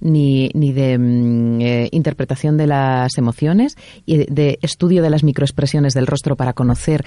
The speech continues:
a quién tenemos enfrente y qué puede estar sintiendo. Es una materia apasionante porque te da un conocimiento muy profundo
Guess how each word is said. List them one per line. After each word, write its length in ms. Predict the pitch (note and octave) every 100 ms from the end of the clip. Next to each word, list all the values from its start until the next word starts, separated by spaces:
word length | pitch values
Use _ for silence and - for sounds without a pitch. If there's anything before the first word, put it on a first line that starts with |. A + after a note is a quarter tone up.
| -
a 80 | D3
quién 220 | F#3 F#3
tenemos 280 | F3 C#3 C3+
enfrente 380 | C3+ D#3 C#3+ C#3
y 20 |
qué 120 | D#3
puede 180 | D3 C3
estar 240 | - C3
sintiendo. 640 | A#2+ B2+ A#2 C3 D3+ G3 C#4+ - - - -
Es 120 | D#3
una 60 | G3+
materia 280 | G#3+ A#3 D4+ -
apasionante 560 | E3 D3 C3+ D3 B3+ D#4
porque 220 | D#3 C3+
te 80 | A#2
da 80 |
un 80 | A#2+
conocimiento 480 | G3+ A3+ G#3+ G#3+ A#3+
muy 320 | G3 G3+ A3
profundo 540 | C4 D4 A#3+ C#4+ C4